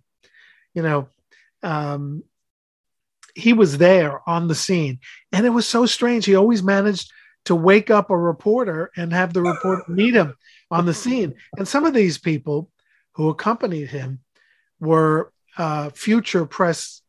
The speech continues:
Speaker 1: giants like Lincoln Steffens, who hung around with him as he made the rounds.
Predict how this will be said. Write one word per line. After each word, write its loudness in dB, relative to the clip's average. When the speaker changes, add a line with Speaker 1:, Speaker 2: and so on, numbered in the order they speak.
Speaker 1:
giants -4
like -6
Lincoln -6
Steffens, -6
who 2
hung 2
around 2
with 0
him -4
as -6
he -2
made -2
the -2
rounds. -4